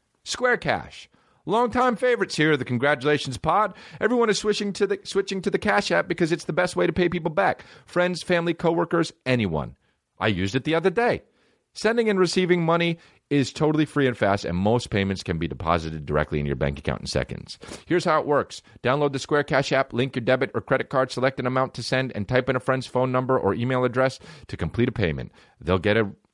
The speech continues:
notification they've received money. That's it. No gimmicks. I even had a random person send me five dollars. Thanks, random person. Don't know how they got my information, but they did. Square Cash is better than the other guys. Trust me. It's the best app going. It's easiest.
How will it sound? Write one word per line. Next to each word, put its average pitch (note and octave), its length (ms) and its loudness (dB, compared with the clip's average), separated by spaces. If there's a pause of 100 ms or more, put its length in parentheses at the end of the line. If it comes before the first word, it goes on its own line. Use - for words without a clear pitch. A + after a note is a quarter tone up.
(120)
notification C#3+ 640 0
they've C#3+ 240 0
received D3 320 -4
money. D#3+ 380 -2
That's - 240 -2
it. D2+ 160 -4
No G#2+ 120 0
gimmicks. E2+ 480 -6 (220)
I - 120 0
even G3+ 180 -2
had F#3 160 2
a - 20 0
random G3+ 240 0
person G#2+ 300 -2
send A#2+ 160 -2
me C3+ 80 -2
five D#3 220 0
dollars. D3+ 460 0
Thanks, A3+ 240 -2
random D#2+ 240 0
person. A2 380 -2 (340)
Don't E3 160 -2
know E3+ 100 0
how E3+ 120 2
they F3+ 80 0
got E3 140 0
my F3 100 0
information, F3+ 540 -2 (100)
but - 140 0
they F#3 80 0
did. F#3 280 0 (1500)
Square G3+ 280 -2
Cash F3 240 0
is B2 120 -2
better C#3+ 220 0
than C3 140 -4
the B2+ 140 0
other A2+ 140 2
guys. G2+ 220 2
Trust - 300 -2
me. D#2 80 -6
It's C#2 160 -8
the E2 80 -12
best A2+ 260 0
app F#2 280 0
going. D#2 360 -2
It's F2+ 220 -12
easiest. G2+ 640 -2